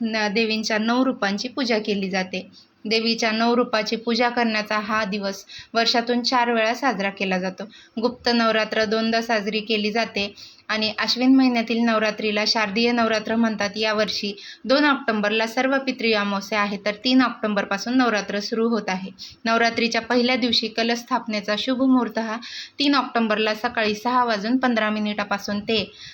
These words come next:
सात वाजून बावीस मिनिटापर्यंत असेल. घटस्थापनेसाठी अभिजित मुहूर्त हा सकाळी अकरा वाजून शेहेचाळीस मिनिटाने ते दुपारी बारा वाजून तीन मिनिटापर्यंत असेल.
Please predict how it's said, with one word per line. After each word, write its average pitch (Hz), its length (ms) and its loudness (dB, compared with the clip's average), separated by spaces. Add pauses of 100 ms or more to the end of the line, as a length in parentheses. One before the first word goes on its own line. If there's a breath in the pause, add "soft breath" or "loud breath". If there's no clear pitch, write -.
(140)
सात 254 180 2
वाजून 233 300 0
बावीस 220 320 0
मिनिटापर्यंत 208 640 -2
असेल. 233 440 -6 (140)
घटस्थापनेसाठी 254 1040 0
अभिजित 233 460 -2
मुहूर्त 254 320 2
हा 226 200 -2 (420 loud breath)
सकाळी 240 280 0
अकरा 247 360 0
वाजून 254 340 0
शेहेचाळीस 226 580 0
मिनिटाने 214 500 -2
ते 214 120 -4
दुपारी 214 460 -2
बारा 208 340 2
वाजून 220 360 0
तीन 254 220 2
मिनिटापर्यंत 196 680 -2
असेल. 220 340 -4